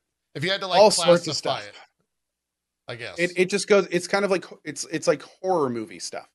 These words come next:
Speaker 2: is what I
Speaker 1: Okay.
Speaker 2: would probably say. There's, like, a cult, there's zombies, there's plagues, there's outlaws, there's, um, there's, you know, like, bugs that infest people and then turn them into, like,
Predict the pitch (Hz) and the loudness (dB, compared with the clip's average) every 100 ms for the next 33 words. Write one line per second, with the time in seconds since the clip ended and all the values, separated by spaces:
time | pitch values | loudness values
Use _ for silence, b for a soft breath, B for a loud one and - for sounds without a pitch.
0 | _ _ _ _ 123 120 127 120 117 113 | _ _ _ _ -12 -4 -2 -2 -4 -6
1 | 107 - 92 90 131 127 120 87 98 _ | -6 -10 -12 -12 -10 -8 -10 -12 -20 _
2 | 175 185 180 - _ _ _ _ 104 104 | 4 4 2 -6 _ _ _ _ -18 -10
3 | 143 160 165 160 156 151 - 95 - _ | -2 0 -2 -4 -8 -10 -10 -14 -14 _
4 | _ 156 156 151 143 135 - 113 98 95 | _ -2 0 0 -2 -8 -12 -10 -10 -12
5 | - 147 156 156 147 147 143 135 131 107 | -6 0 0 2 0 0 -2 -6 -10 -12
6 | 98 98 92 - 98 95 95 95 95 _ | -12 -12 -14 -16 -14 -14 -14 -16 -20 _
7 | 107 101 95 92 - - _ _ 113 104 | -16 -12 -12 -12 -16 -16 _ _ -16 -12
8 | 98 95 98 95 _ _ _ - 151 151 | -12 -14 -16 -18 _ _ _ 0 4 4
9 | 147 139 120 - 143 135 - 147 143 147 | 2 -4 -4 -4 -2 -2 -6 -12 -4 0
10 | 135 120 110 - 143 135 131 123 120 113 | 0 -2 -8 -10 -6 -4 -2 -4 -6 -6
11 | 104 | -8